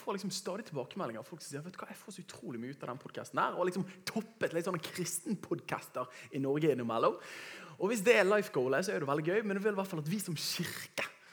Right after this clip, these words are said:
skal vite det at, eh, vi som kirke er med å inspirere mennesker til liv og lederskap i etterfølgelsen av Jesus, og det er gøy.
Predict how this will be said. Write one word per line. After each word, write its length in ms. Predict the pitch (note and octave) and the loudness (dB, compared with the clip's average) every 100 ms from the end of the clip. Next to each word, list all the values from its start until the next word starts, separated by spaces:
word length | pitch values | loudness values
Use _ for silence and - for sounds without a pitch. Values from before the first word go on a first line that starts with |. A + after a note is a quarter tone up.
| - | -14
skal 240 | - C#3+ | -6 -2
vite 300 | C#3 D3+ D#3 | -2 -2 0
det 100 | C#3+ | 2
at, 240 | A#2+ A#2+ C#3+ | 0 0 0
eh, 200 | C#3 C#3 - - | 0 -2 -10 -6
vi 220 | D3+ G#3 | -2 -2
som 160 | G3+ D3 | -2 -4
kirke 380 | C3 - - A#3+ | -6 -4 -2 -2
er 280 | - - | -4 -6
med 120 | D#3+ C#3+ | -4 -4
å 60 | |
inspirere 580 | C3 - C3 E3 B2+ A2+ | -6 -8 -4 -4 -4 -6
mennesker 540 | G#2+ B2+ - G2+ G#2 - | -6 -6 -6 -8 -10 -12
til 160 | B2 A#2+ | -10 -8
liv 180 | A2+ G2 | -8 -8
og 80 | |
lederskap 540 | G2+ G#2 A2 - G#2 - | -8 -8 -8 -10 -12 -12
i 60 | |
etterfølgelsen 440 | G#2 A2 G#2 G#2+ G#2 | -14 -12 -14 -14 -10
av 60 | |
Jesus, 360 | G2+ - G2 - | -8 -8 -10 -12
og 100 | A#2+ B2 | -4 4
det 120 | D#3 | 4
er 160 | A#2 A#2 | 4 -6
gøy. 220 | - | -8